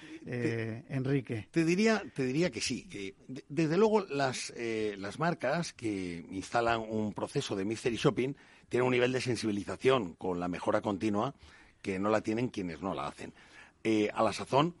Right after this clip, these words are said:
Speaker 2: establecer un proceso de mystery shopping se trata de evaluar qué cosas estás haciendo bien, qué cosas son mejorables, cuáles incluso haces mal y establecer un proceso de mejora continua.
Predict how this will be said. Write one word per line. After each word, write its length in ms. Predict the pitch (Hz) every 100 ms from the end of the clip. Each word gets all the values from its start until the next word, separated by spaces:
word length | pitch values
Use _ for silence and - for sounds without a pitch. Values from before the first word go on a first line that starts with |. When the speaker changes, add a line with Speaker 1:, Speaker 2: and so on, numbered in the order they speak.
| - - -
Speaker 2:
establecer 460 | 107 - 101 87
un 80 | 117
proceso 300 | 127 123 113
de 60 | 113
mystery 260 | 113 120
shopping 400 | 104 127 117 160 160 -
se 120 | - 85
trata 260 | 104 120
de 200 | 131 117 -
evaluar 560 | 101 90 92 135 - - _ -
qué 140 | 104
cosas 300 | 110 117 92
estás 280 | - - 90
haciendo 280 | 104 123 147
bien, 180 | 170 180
qué 140 | 101
cosas 260 | - 101 90
son 140 | 90
mejorables, 520 | 104 - 139 135 151
cuáles 300 | - 165 151
incluso 340 | 110 123 127 87
haces 280 | 98 - 135
mal 260 | 127 143 175 - - -
y 100 | 110
establecer 420 | 120 117 104 90
un 80 | 131
proceso 440 | 127 104 139 - 107
de 80 |
mejora 460 | 101 92 - 107 101
continua. 520 | - 95 92 90 69